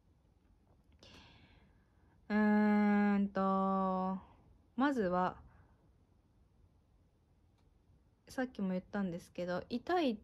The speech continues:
ということは前立腺が嫌がってるということなので、痛くなるまで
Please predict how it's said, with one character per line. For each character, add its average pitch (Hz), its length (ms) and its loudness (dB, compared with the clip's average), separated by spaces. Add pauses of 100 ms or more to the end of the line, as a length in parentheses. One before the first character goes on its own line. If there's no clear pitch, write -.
(120)
と 190 100 -4
い 190 120 -2
う 185 40 -6
こ 185 160 -8
と 175 160 -4
は 170 260 -2
前 240 200 0
立 262 240 -4
腺 240 220 -4
が 226 140 -2
嫌 240 260 0
が 269 100 0
っ 277 80 -2
て - 180 -6
る 170 160 -2
と 170 120 -8
い 165 80 -4
う 165 60 -6
こ 170 120 -6
と 170 160 -8
な 170 120 -8
の - 180 -10
で、 170 560 -8
痛 302 360 -6
く 277 400 -2
な 269 160 -2
る 233 120 0
ま 160 180 -6
で 160 320 -8